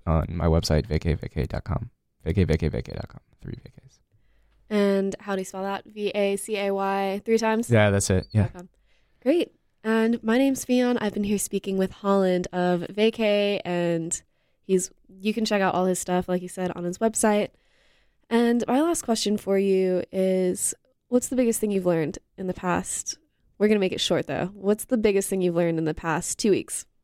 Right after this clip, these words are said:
Speaker 1: The past two weeks, the biggest thing I've learned. Um, I was thinking about this the other day,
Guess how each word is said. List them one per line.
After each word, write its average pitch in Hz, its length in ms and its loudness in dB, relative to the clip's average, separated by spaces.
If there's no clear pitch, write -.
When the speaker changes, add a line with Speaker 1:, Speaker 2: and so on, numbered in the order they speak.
Speaker 1:
The 104 120 2
past 104 360 4
two 104 180 0
weeks, 92 340 0
the 95 80 -2
biggest 92 400 2
thing 87 180 0
I've 87 200 0
learned. - 420 -8
Um, 98 520 2
I 120 80 6
was 143 120 4
thinking 165 200 2
about 120 240 4
this 104 240 0
the 95 160 0
other 90 160 4
day, 87 300 2